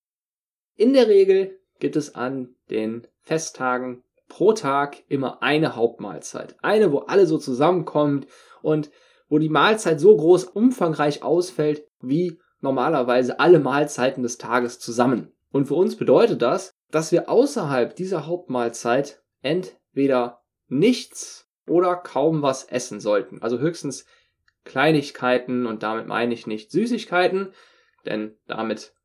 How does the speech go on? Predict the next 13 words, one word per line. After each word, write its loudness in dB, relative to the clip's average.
kann -10
man -8
leicht -2
den -6
ganzen -8
Teller -2
und 0
auch 0
noch -2
den 2
der -4
Familie 4
leeren, 4